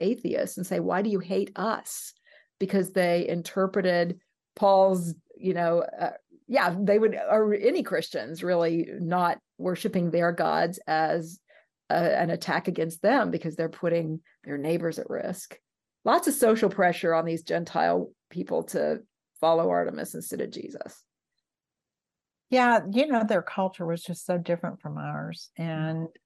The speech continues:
Speaker 2: what you're talking about is that the Bible was written to a specific group of people, and in this particular case, a specific person, Timothy,
Speaker 1: Yes.
Speaker 2: who is in Ephesus. But the Bible is not written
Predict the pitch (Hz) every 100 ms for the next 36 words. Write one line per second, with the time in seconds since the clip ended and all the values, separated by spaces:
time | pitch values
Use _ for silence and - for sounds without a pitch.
0 | _ _ _ _ _ _ _ _ - 254
1 | 269 214 - 208 214 214 165 160 156 156
2 | 151 - - 180 160 165 165 175 - -
3 | 170 160 160 - - _ _ _ _ _
4 | 175 170 185 208 226 196 170 160 165 180
5 | - 175 - 175 165 151 - 170 - 196
6 | 196 190 180 165 160 147 147 - 151 151
7 | - 147 160 - 170 170 170 180 190 190
8 | - - 175 180 175 160 156 160 156 -
9 | 147 _ 160 165 - - - 139 - -
10 | 160 170 156 165 190 185 190 _ _ 165
11 | 156 151 - 147 151 147 160 - _ -
12 | 156 156 - 175 165 _ _ _ _ _
13 | _ _ 170 170 185 202 196 170 190 -
14 | 170 - -